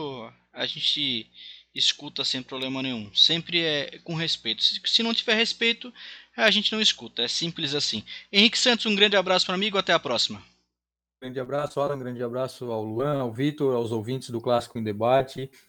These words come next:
Speaker 2: Sempre um prazer estar falando aí do nosso futebol, Figueirense, Avaí. E gostaria de destacar também que as instituições,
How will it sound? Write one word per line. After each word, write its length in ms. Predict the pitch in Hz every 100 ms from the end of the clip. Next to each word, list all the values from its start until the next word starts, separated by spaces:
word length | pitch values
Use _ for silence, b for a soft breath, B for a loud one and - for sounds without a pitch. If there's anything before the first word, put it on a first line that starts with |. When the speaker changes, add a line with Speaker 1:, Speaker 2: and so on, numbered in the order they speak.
| _
Speaker 2:
Sempre 260 | - 131
um 60 | 143
prazer 500 | 127 127 113 127 127
estar 160 | 123 113
falando 400 | 120 113 123 120
aí 220 | 117 117
do 100 | 113
nosso 220 | 117 113
futebol, 480 | 117 - 113 135 135
Figueirense, 640 | - 120 113 120 131 -
Avaí. 640 | 123 110 107 110 131 143 143 b b _ _ -
E 60 |
gostaria 580 | 131 139 - 131 123 131
de 100 | 123
destacar 640 | 120 127 - 113 - 127
também 320 | 127 117 120 135
que 100 | 131
as 120 | 117
instituições, 1300 | 143 - 139 139 120 - 151 165 135 113 - -